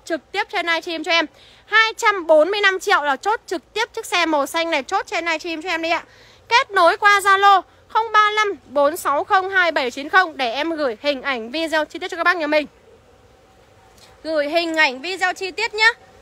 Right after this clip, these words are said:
Ở đây em còn có một chiếc xe Chevrolet cờ đuôi nữa đây. Chiếc cờ đuôi số sàn em mới về đây các bác này. Vừa mới về luôn. Còn chưa lên giá này. Đợt này em về rất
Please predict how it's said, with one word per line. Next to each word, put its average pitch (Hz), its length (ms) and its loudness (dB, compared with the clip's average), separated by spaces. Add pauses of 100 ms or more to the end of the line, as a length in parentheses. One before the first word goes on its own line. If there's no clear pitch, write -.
(160)
Ở 269 120 -2
đây 359 140 4
em 381 180 2
còn 302 240 0
có 277 220 0
một 349 120 -4
chiếc 415 200 -8
xe 370 240 0
Chevrolet 349 580 -2
cờ 302 260 2
đuôi 349 200 -2
nữa 339 120 -4
đây. 370 160 2 (1200)
Chiếc 508 240 -4
cờ 349 260 6
đuôi 381 220 -2
số 330 280 6
sàn 330 300 4
em 330 180 -2
mới 311 280 2
về 330 240 2
đây 330 160 2
các 349 80 -2
bác 381 180 4
này. 359 140 -2 (480)
Vừa 311 260 -4
mới 294 240 -4
về 320 280 0
luôn. 349 220 4 (480)
Còn 294 160 -4 (100)
chưa 403 160 0
lên 381 200 2
giá 285 340 4
này. 359 140 -4 (420)
Đợt 311 180 -6
này 320 100 -2
em 349 200 -2
về 302 260 0
rất 294 160 0